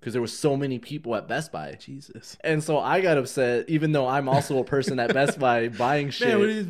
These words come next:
Speaker 2: people have
Speaker 1: Yeah.
Speaker 2: nothing else to do?
Speaker 1: Exactly. I was
Speaker 2: Yeah.
Speaker 1: like, "I'm also a person there buying shit that you don't need," but I
Speaker 2: Right.
Speaker 1: get <laughs> mad at other people for doing the exact same thing.
Speaker 2: <laughs> Right.
Speaker 1: So I was like, "All right, fuck it. I'm not, I'm not gonna waste, like, an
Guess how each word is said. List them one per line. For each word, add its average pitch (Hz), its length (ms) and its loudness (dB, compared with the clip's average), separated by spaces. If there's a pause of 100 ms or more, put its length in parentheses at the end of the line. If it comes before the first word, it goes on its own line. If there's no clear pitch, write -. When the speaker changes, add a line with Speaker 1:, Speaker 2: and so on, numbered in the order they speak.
Speaker 2:
people 214 180 0
have 214 120 8
Speaker 1:
Yeah. 156 80 6
Speaker 2:
nothing 196 240 2
else 208 240 0
to 240 60 0
do? 240 120 4
Speaker 1:
Exactly. 170 580 4
I 131 40 4
was 135 100 2
Speaker 2:
Yeah. 143 60 -2
Speaker 1:
like, - 120 -12
"I'm 139 160 0
also 151 280 2
a 131 40 -2
person 143 360 0
there 131 120 0
buying 127 320 0
shit 131 260 -2
that 123 120 -2
you 123 120 -6
don't 120 280 -2
need," 113 420 -4
but 127 160 0
I 123 40 4
Speaker 2:
Right. 131 100 2
Speaker 1:
get 135 160 0
<laughs> - 0 -
mad 127 240 4
at 135 100 2
other 139 180 0
people 127 300 0
for 127 160 -2
doing 135 220 -2
the 123 80 0
exact 120 320 0
same 127 240 -4
thing. 131 260 -6 (100)
Speaker 2:
<laughs> - 60 -18 (320)
Right. 123 220 0
Speaker 1:
So 156 80 0
I - 20 4
was 135 100 -2
like, 147 100 -2
"All 175 80 0
right, 139 200 2
fuck 147 180 -2
it. 131 60 0
I'm 127 120 0
not, 131 260 0
I'm 135 100 -6
not 135 140 -2
gonna 120 140 -2
waste, 110 420 -4 (320)
like, 101 220 -8
an 107 100 -8